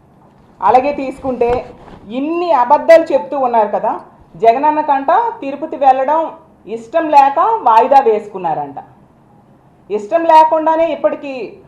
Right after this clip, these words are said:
పది, పదకొండు సార్లు పైగా జగన్మోహన్ రెడ్డి గారు తిరుపతి వెళ్ళి ఆ స్వామి దర్శనం చేసుకుంటారా? ఇష్టం లేకుండానే పాదయాత్ర గతంలో జగనన్న రెండు వేల పంతొమ్మిదికి ముందు సంవత్సరంన్నర పాదయాత్ర చేశారు.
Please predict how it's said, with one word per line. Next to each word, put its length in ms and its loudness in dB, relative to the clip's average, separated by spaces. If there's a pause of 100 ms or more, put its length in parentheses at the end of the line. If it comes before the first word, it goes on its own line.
(300)
పది, 200 2
పదకొండు 440 2
సార్లు 320 2
పైగా 380 4
జగన్మోహన్ 520 -2
రెడ్డి 200 -4
గారు 200 0
తిరుపతి 400 -10
వెళ్ళి 480 -4 (300)
ఆ 480 0
స్వామి 280 0
దర్శనం 480 0
చేసుకుంటారా? 720 -2 (540)
ఇష్టం 340 -4
లేకుండానే 640 4
పాదయాత్ర 880 2 (420)
గతంలో 580 2 (280)
జగనన్న 480 0
రెండు 260 -2
వేల 220 2
పంతొమ్మిదికి 520 -2
ముందు 520 -6 (120)
సంవత్సరంన్నర 520 -4
పాదయాత్ర 540 0 (120)
చేశారు. 360 -4